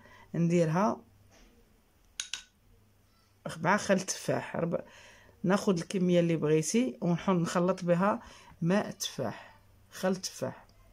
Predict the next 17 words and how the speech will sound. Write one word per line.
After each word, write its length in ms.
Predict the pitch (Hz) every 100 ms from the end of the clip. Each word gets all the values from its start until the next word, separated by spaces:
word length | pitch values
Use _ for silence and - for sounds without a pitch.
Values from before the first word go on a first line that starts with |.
| _ _ _ _ - _ _ _ _ _ - - _ - -
هاو 260 | 143 131
خل 180 | - -
التفاح. 540 | 151 - - 196 220 - - - - - - - -
آه، 760 | 160 160 160 156 147 143 143 -
هادي، 540 | 156 196 185 208 285 - - - - - - - - - - - - - _ - - - - - - - - - - - -
هاد، 400 | 156 220 185 190 196 185 175 165 - - -
هاد 340 | 151 190 190 180
السكينجبير 1300 | 185 170 165 127 - - - - 202 170 196 285 -
غادي 240 | 185 196
نحط 420 | 190 240 277 - - - -
شويه 540 | - - 220 220 185 175
في 160 | -
الانف 400 | 185 185 185 185
ديالي 520 | 170 175 170 175 117
اليمنى 400 | 160 170 220 240
او 280 | 262 - 196
اليسرى. 460 | 185 165 - 143